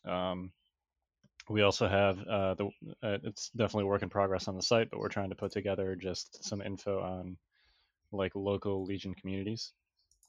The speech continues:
Um, so you can, if you're a player and you're just looking for a local community,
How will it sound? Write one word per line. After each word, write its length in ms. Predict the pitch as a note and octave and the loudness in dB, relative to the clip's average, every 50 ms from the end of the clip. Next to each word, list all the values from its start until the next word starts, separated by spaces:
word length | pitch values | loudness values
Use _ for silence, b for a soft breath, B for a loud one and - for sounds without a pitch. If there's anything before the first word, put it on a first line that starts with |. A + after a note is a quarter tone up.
| _ _ _ | _ _ _
Um, 280 | G2 F#2 F2+ F2+ F2 E2+ | -2 -2 0 -2 -4 -6
so 160 | - - - G2 | -6 -4 -2 -2
you 180 | F#2+ F#2 F2+ | -2 -2 -4
can, 260 | - F#2+ F#2+ F#2 F#2+ G2 | -6 -6 -6 -6 -6 -6
if 100 | G2+ - | -8 -4
you're 120 | - G2 F#2+ | -4 -4 -4
a 40 | |
player 280 | - - G#2 G2 G2+ A2+ | -2 0 2 2 4 2
and 100 | A#2+ A2 | 2 0
you're 100 | G2+ F#2+ | -2 -2
just 160 | F2+ F#2 F2+ | -4 -6 -6
looking 240 | F#2+ F#2+ F#2 F#2 F#2 | -6 -6 -6 -8 -8
for 120 | - F#2+ | -6 -4
a 40 | F#2+ | -4
local 300 | F2+ F2+ F#2 - - G2 | -2 -4 -6 -6 -8 -12
community, 480 | - - F#2+ F#2 F#2+ F#2+ G2 G2 G2+ | -12 -10 -10 -8 -8 -6 -6 -8 -8